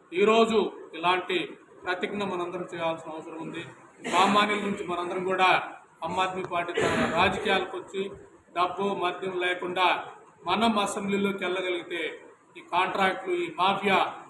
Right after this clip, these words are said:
ఈ ఆర్థిక రాజకీయాలన్నింటి మీద కూడా గలమిప్పే పరిస్థితి ఉంటుంది. కాబట్టి రాష్ట్ర ప్రజలకు పిలుపునిస్తున్నా, మాతో మీరు కూడా చేతులు కలపండి. So సామాన్యులందరూ రండి, మనం అసెంబ్లీకి వెళ్దాం.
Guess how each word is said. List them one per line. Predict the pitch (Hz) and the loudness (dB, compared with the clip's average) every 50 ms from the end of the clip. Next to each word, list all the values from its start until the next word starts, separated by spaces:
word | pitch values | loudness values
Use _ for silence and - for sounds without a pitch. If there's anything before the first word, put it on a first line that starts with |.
| - - - - | -20 -20 -12 -4
ఈ | |
ఆర్థిక | 151 165 190 190 - 196 190 196 | 2 2 2 2 0 -4 -4 -2
రాజకీయాలన్నింటి | 180 175 175 175 165 160 156 175 170 165 160 160 160 165 165 165 | 0 0 0 0 -2 -6 -8 -6 -6 -4 -6 -6 -8 -10 -12 -12
మీద | 160 165 160 | -12 -12 -12
కూడా | 156 147 160 156 156 156 147 - - - - - _ _ - - - | -12 -12 -10 -6 -6 -4 -4 -6 -8 -14 -18 -20 _ _ -20 -10 -6
గలమిప్పే | 165 165 175 175 175 170 - 175 165 | -4 -4 -2 -2 -4 -4 -6 -8 -8
పరిస్థితి | 165 160 165 165 - - 160 - 156 | -8 -10 -10 -12 -12 -16 -16 -16 -14
ఉంటుంది. | 151 147 165 160 156 156 | -14 -12 -12 -12 -8 -6
కాబట్టి | 151 151 151 147 - - 180 175 - - - - - - _ - | -6 -6 -6 -8 -6 -4 -4 -4 -4 -8 -16 -20 -20 -20 _ -4
రాష్ట్ర | 160 170 190 190 - - | 0 0 0 0 -2 -6
ప్రజలకు | - 196 185 190 185 165 | -6 -6 -6 -6 -6 -8
పిలుపునిస్తున్నా, | - - 180 180 - - 175 180 175 - - - 170 170 160 147 139 - - - - - - - - - - - - | -8 -6 -6 -6 -6 -6 -8 -10 -10 -10 -14 -8 -4 -2 -2 -2 -4 -6 -12 -18 -20 -20 -20 -20 -20 -20 -20 -8 -2
మాతో | 165 180 190 190 - 196 196 | 0 0 0 2 0 0 0
మీరు | 190 185 185 175 | 0 0 -2 -2
కూడా | - 185 185 180 | -2 -2 -2 -2
చేతులు | 180 180 180 180 175 175 170 165 | -4 -4 -4 -6 -8 -8 -8 -10
కలపండి. | 165 160 156 - 160 156 151 147 147 143 131 127 - - - - - - - - - - - | -10 -10 -10 -10 -10 -10 -6 -6 -6 -6 -6 -8 -14 -20 -20 -20 -20 -20 -20 -20 -20 -8 -2
So | 180 180 180 175 170 | 2 2 4 2 2
సామాన్యులందరూ | - - 175 185 190 202 208 208 208 202 202 196 190 180 180 165 165 160 | -2 0 2 2 4 4 4 2 2 2 0 0 0 0 -2 -4 -4 -6
రండి, | 175 180 190 185 175 160 143 135 - - - - - - - - - - | -6 -4 0 0 0 0 -2 -6 -10 -14 -20 -20 -20 -20 -20 -20 -14 -12
మనం | 160 165 165 160 | -10 -8 -6 -6
అసెంబ్లీకి | 165 170 - - 185 180 185 180 170 - 175 | -6 -6 -6 -6 -6 -4 -2 -4 -4 -4 -6
వెళ్దాం. | 170 170 175 175 165 151 - - | -6 -4 0 0 0 0 0 -4